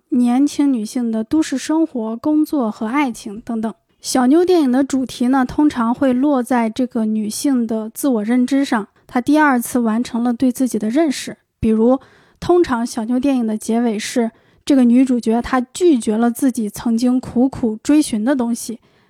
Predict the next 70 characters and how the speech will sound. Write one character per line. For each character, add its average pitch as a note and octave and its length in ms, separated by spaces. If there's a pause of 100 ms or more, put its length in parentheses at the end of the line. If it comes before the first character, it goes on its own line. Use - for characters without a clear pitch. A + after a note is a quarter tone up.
(120)
看 D#4 280
清 C#4+ 180
了 C4 100
自 C4 180
己 A3+ 120
内 A#3 220
心， A#3+ 260
看 B3 340
清 B3 200
了 A#3 120
自 B3 180
己 G#3+ 260
到 C4 140
底 A#3 140
想 A3 180
要 B3+ 180
什 A3+ 140
么。 G3+ 160 (340)
有 A#3 200
的 C#4 120
小 C4 160
妞 A#3 140
电 C4+ 140
影 A#3+ 80
的 A#3 100
主 A#3 140
题 A#3 200
是 B3 360 (320)
女 A#3 220
性 D4+ 240
意 C4+ 160
识 B3+ 100
的 A3 140
觉 A3 160
醒， A3 220 (180)
就 B3+ 100
是 A#3 120
她 B3+ 220
认 D4 240
清 C#4 260
了 C4 140
女 A3+ 220
性 B3+ 280
在 A#3+ 160
这 B3 160
个 A3+ 100
社 B3+ 220
会 A#3+ 100
中 A#3+ 140
的 A3+ 100
地 A#3 180
位， G#3+ 220 (300)
她 B3 260
认 C4+ 320
清 C4 220
了 A#3 120
作 C4 180
为 B3 100
一 B3 60
个 C4 100
女 A#3+ 200
性 B3+ 240
应 A3+ 160
该 A3 180
如 A3 280
何 A3+ 180
生 C#4+ 280
活。 G3 280 (360)
比 C#4+ 100
如 C4+ 380